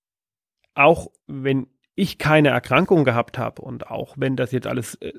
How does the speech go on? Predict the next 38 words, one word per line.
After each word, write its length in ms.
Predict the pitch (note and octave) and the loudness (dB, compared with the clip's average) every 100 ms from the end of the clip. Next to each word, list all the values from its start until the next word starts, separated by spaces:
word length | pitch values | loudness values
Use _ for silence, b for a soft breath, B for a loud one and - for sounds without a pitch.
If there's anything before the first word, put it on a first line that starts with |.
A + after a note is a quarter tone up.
| _ | _
super 520 | D#3 C#3+ F#3 E3+ D3 | -6 2 4 6 4
entspannt 580 | C3+ - - C3 F3 - | 2 -2 2 2 2 -2
und 440 | C#3 C#3 C3 - _ | -2 -2 -2 -10 _
easy 380 | F3 E3 D#3+ C3+ | 2 4 2 0
ausgegangen 560 | A2+ E3 - D#3+ A#2+ | 0 0 0 0 0
ist 160 | A#2 - | -6 -4
für 140 | C3 | -4
mich, 260 | A#2 D3+ - B B B B B B B _ _ _ | -2 -4 -6 B B B B B B B _ _ _
ist 100 | F#3 | 0
es 120 | E3 E3 | 2 2
ja 100 | C3+ | 4
trotzdem 480 | C#3 D#3 - B2+ | 4 2 0 -2
so, 460 | A2+ B2 B2 D3 G3 - | 0 0 2 2 0 -4
dass 340 | - C#3 C3 - | 0 2 2 -4
ich 300 | C#3+ C#3+ - | -4 -4 -2
mit 220 | C#3 C#3 | -2 0
der 120 | B2+ | 0
hohen 240 | B2+ B2+ A#2+ | 2 0 0
Viruslast 720 | D#3 F3+ D#3 C#3 E3+ - - | 0 0 2 0 0 -6 -2
Leute 280 | D3 D#3+ D3+ | 4 6 6
hätte 140 | C3+ | 4
anstecken 400 | D#3 - B2+ A2+ | 2 -2 -6 -6
können. 300 | - G2 C3 _ _ | -12 -14 -16 _ _
Das 320 | E3 C#3+ - - | -16 -14 -14 -16
vermute 600 | - - C#3 D#3 G#3 C3+ | -20 -2 4 6 6 2
ich 120 | - | -4
zumindest. 560 | - A#2+ C3 C#3+ - | -8 -8 -10 -16 -14
Ganz 180 | - B2+ | -10 -8
sicher 220 | D3 C#3+ | -4 -2
sagen 240 | B2+ C#3+ D3 | 4 4 6
kann 160 | C#3+ | 4
ich 100 | D3 | 2
das 140 | C#3+ B2+ | 2 2
nicht, 200 | D#3+ - | 0 0
probiert 360 | D3 C3 D#3 | -4 0 2
habe 140 | C#3+ D3+ | 2 -2
ich's 140 | - | 2
nicht, 360 | D#3 F3 - | 4 4 0